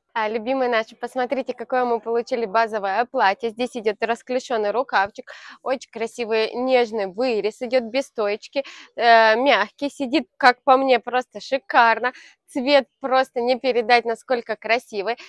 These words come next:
Сзади идет небольшой разрезик. У меня рост сто семьдесят сантиметров. А, как по мне, сидит шикарно, красиво. Оптовая цена еще лучше, <laughs> тысяча триста пятьдесят. Выполнена в хлопке с вискозой. Можно реализовывать круглый год.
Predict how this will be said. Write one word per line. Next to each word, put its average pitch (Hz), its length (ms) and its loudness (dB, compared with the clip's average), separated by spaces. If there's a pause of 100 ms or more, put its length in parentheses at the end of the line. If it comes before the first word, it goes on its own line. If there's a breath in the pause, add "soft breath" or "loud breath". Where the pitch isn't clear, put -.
(160 loud breath)
Сзади 240 400 4
идет 220 240 2
небольшой 240 640 4
разрезик. 233 680 2
У 277 60 2
меня 285 280 4
рост 240 220 4
сто 285 220 4
семьдесят 233 560 -6
сантиметров. 226 680 -4 (400 loud breath)
А, 233 160 6
как 277 220 0
по 240 100 4
мне, 254 220 0
сидит 233 360 -6
шикарно, 254 480 0
красиво. 247 460 -2
Оптовая 240 480 0
цена 247 300 -2
еще 311 360 6
лучше, 349 400 4
<laughs> 320 240 0
тысяча 294 300 -4
триста 262 320 -6
пятьдесят. 233 560 -2 (380 loud breath)
Выполнена 254 520 2
в 226 40 -8
хлопке 262 360 0
с - 80 -20
вискозой. 220 540 -2
Можно 247 340 0
реализовывать 240 680 0
круглый 226 460 2
год. 214 440 4